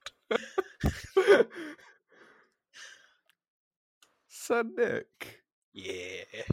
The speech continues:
Speaker 1: How you doing this week?
Speaker 2: Fucked if I know. I don't remember most of the week.
Speaker 1: Hell yeah.
Speaker 2: I can't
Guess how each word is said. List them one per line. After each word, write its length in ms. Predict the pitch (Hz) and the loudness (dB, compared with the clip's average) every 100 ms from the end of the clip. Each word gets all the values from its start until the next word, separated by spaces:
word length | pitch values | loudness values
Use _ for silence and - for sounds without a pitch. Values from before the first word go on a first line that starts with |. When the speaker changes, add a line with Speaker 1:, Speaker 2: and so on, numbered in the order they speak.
| - - - - _ - - _ _ _ _ 196 | -2 -4 -20 -20 _ -20 -20 _ _ _ _ -12
Speaker 1:
How 100 | 240 | -4
you 140 | 220 208 | -4 -4
doing 220 | 196 175 | -6 -6
this 200 | - 226 | -10 -12
week? 380 | - - - - 381 - - - _ _ | -14 -12 -6 -6 -8 -20 -20 -20 _ _
Speaker 2:
Fucked 500 | _ - - 107 - | _ -20 -6 -6 -6
if 120 | - 101 | -12 -8
I 160 | 101 | -6
know. 220 | 104 139 | 0 4
I 100 | 113 | 6
don't 140 | 123 120 | 4 2
remember 340 | 107 107 127 | -4 -4 -4
most 320 | 104 101 - | -2 -6 -6
of 60 | - | -10
the 60 | 95 | -8
week. 360 | 98 98 - - _ _ - - - _ _ _ _ - - - | -8 -8 -12 -16 _ _ -20 -20 -20 _ _ _ _ -20 -20 -20
Speaker 1:
Hell 680 | - 104 104 101 92 90 73 64 | -6 -2 0 0 0 0 -6 -12
yeah. 380 | 64 58 57 - 135 - _ _ - | -12 -12 -10 -12 -14 -18 _ _ -16
Speaker 2:
I 60 | |
can't 400 | - - 156 165 | -12 -4 0 -2